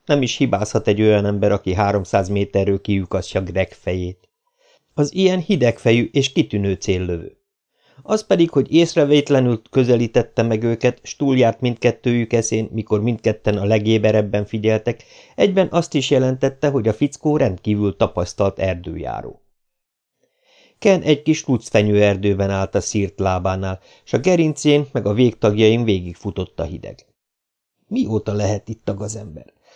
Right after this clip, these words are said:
Talán már tavaly is itt járt, hogy felderítse a terepet? Hideg vérrel kémkedett utánuk?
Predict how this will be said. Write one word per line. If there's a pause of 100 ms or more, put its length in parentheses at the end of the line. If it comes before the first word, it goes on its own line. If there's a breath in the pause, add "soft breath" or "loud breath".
(260 soft breath)
Talán
már
tavaly
is
itt
járt,
hogy
felderítse
a
terepet? (560)
Hideg
vérrel
kémkedett
utánuk?